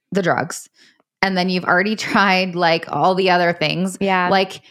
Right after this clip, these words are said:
Speaker 1: you're, you're willing to try even, like, the, the weird stuff,
Speaker 2: Well, when
Speaker 1: right?
Speaker 2: you
Speaker 1: The
Speaker 2: hear the
Speaker 1: stuff
Speaker 2: word
Speaker 1: that hypno-, yeah.
Speaker 2: hypnosis,
Speaker 1: You think of the fair.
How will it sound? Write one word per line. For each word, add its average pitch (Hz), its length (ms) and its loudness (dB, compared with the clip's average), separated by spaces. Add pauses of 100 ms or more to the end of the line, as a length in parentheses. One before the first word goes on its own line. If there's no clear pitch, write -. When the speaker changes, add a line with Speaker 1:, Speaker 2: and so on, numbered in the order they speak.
Speaker 1:
you're, 247 320 4
you're 240 220 2
willing 269 240 2
to 202 80 0
try 196 280 2
even, 196 340 -2
like, 175 240 0 (100)
the, 185 380 2
the 180 240 0
weird 196 360 2
stuff, - 260 0
Speaker 2:
Well, 294 160 6
when 175 80 2
Speaker 1:
right? 180 100 4
Speaker 2:
you 370 80 0
Speaker 1:
The - 80 2
Speaker 2:
hear 339 120 2
the - 20 0
Speaker 1:
stuff 202 140 4
Speaker 2:
word 262 160 0
Speaker 1:
that 214 220 2
hypno-, 214 420 0
yeah. 170 140 0
Speaker 2:
hypnosis, 180 400 -2
Speaker 1:
You 196 140 0
think 190 160 -2
of 160 80 -4
the 160 80 -4
fair. 135 400 -2